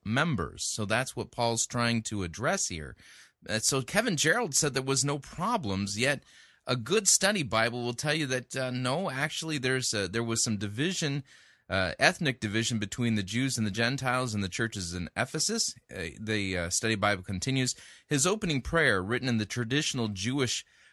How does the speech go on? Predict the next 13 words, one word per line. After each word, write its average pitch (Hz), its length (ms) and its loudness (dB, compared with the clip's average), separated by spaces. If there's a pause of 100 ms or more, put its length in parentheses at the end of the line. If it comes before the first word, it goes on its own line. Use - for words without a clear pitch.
(120)
uh, 95 160 2
barakah 147 920 4
pattern, 92 540 -2
addresses 104 960 2 (340)
the 120 340 0
issue 139 300 2
of 98 100 0
unity 185 480 0
and 104 240 0
thanks 135 340 2
God 123 340 2
for 113 200 -2
his 104 320 0